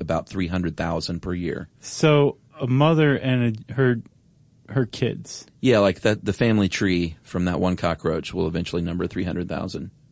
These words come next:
Speaker 1: in a year.
Speaker 2: Right, but think about this. Then one of those kids and then her offspring will be another three hundred thousand.
Speaker 1: No, I think that counts. I think that's the whole
Speaker 2: Okay.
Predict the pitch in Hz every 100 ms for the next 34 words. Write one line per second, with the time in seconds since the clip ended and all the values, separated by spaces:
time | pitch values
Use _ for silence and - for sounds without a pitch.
0 | _ 82 82 85 - - _ _ _ _
1 | _ _ _ - - - 147 139 120 113
2 | 151 127 110 - 180 117 - - _ -
3 | _ _ 131 123 117 110 - _ _ _
4 | - - - - 131 127 147 160 135 131
5 | 113 - - 156 117 117 - - - -
6 | - _ _ _ 131 131 123 117 113 -
7 | - 185 175 123 110 - 120 113 113 113
8 | 117 113 143 147 113 117 107 107 110 123
9 | 101 - - 120 - _ _ _ _ -
10 | _ - 127 117 139 110 98 - 87 78
11 | - 85 90 - 90 - - 85 80 69
12 | 82 - 127 110 - 110